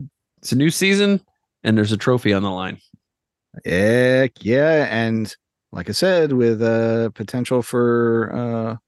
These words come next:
Speaker 2: home field advantage throughout 'cause of where they finished,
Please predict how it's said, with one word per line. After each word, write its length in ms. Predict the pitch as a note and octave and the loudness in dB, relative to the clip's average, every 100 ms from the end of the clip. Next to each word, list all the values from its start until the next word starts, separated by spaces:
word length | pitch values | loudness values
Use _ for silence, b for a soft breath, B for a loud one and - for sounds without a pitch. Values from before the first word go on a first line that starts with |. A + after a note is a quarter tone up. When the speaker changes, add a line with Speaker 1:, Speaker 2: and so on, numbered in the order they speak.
| _ b b - | _ b b -10
Speaker 2:
home 180 | B2+ B2+ | -8 -2
field 260 | C3 B2+ | 0 2
advantage 640 | A#2+ C3+ C3 C3 A#2+ - | 2 2 2 0 -2 -6
throughout 800 | - D3 D#3 F3 G3+ F#3+ D#3+ D#3+ - - _ _ _ _ _ | -4 -2 0 2 2 2 2 -2 -6 -16 _ _ _ _ _
'cause 200 | G#2+ G#2 | -10 -8
of 80 | G#2+ | -2
where 140 | B2 | 0
they 120 | C3+ | 0
finished, 800 | C3 - F#3 D#3+ C#3 - - - | -2 -2 -2 0 -2 -6 -12 -18